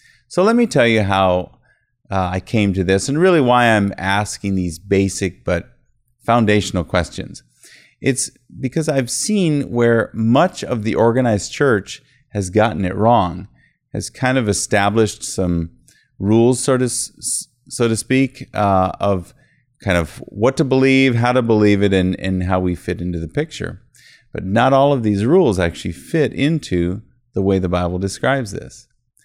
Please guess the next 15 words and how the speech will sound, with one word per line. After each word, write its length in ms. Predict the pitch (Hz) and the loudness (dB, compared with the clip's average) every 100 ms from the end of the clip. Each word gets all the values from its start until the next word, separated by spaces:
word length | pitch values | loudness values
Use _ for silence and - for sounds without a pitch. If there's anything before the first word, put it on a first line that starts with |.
| _ _ _ _ _ - | _ _ _ _ _ 0
They 120 | 120 | 4
may 180 | 131 175 | 4 4
be 100 | 165 | 4
able 160 | 123 | 2
to 140 | 120 - | 0 2
answer 360 | 123 120 127 | 0 0 0
this 220 | 101 98 | 0 -2
question 400 | - 107 - 101 | 0 -2 0 -2
by 140 | 90 90 | 0 0
describing 640 | 90 - 113 107 104 98 | -2 -2 2 2 2 0
the 80 | 82 | -2
historical 640 | 82 80 - 117 101 92 | -4 -4 2 2 2 -4
significance 800 | - 90 87 147 220 214 113 87 | -6 -4 0 0 0 -2 -4 -2
of 120 | 87 78 | -4 -2
Jesus 520 | 82 80 104 - | -2 -2 -2 -6